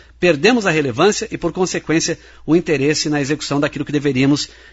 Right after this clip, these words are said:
estar executando. E aqui eu quero colocar uma coisa que eu também uso com os meus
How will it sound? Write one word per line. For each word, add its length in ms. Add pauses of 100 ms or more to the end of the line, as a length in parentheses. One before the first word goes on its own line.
estar 260
executando. 580
E 80
aqui 440
eu 200
quero 280
colocar 320
uma 120
coisa 280
que 200
eu 140
também 300
uso 180
com 120
os 120
meus 340